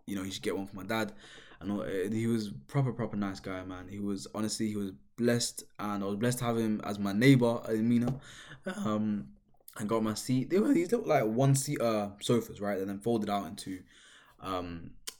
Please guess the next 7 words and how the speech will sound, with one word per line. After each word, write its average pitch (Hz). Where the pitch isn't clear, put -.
beds. -
And, 107
um, 98
spent -
the 95
night 95
there. 113